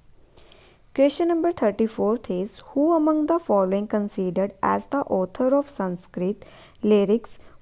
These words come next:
Mukandmala and Perumal Tiru-, Tirumozhi, which are compiled as a part of Nalairi Divya Prabandham?"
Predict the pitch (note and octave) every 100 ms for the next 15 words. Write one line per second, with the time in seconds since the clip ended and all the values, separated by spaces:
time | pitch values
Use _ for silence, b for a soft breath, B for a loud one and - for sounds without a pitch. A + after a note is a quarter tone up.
0 | - A#3+ - C4 C#4 C#4+ A3 F#3 F#3 F#3+
1 | - G3+ A#3 - G#3 G3 G#3 A3 C4 D4
2 | D4 A3 G#3+ B3 - _ - - A#3 B3
3 | C#4 A3+ F#3+ F#3+ F#3 G3+ C#4 b b A3
4 | C#4+ D4 D4 D4 C4 A3 G#3+ F#3 F#3 -
5 | - G3+ G3 C4 - F#3+ F3+ A3+ - F3+
6 | F3+ - b b b - G#3+ G#3 F#3+ G3
7 | B3 C#4+ G#3 F#3 E3+ F#3+ A3 - G#3+ G3+
8 | F#3 F#3+ E3+ F3+ E3+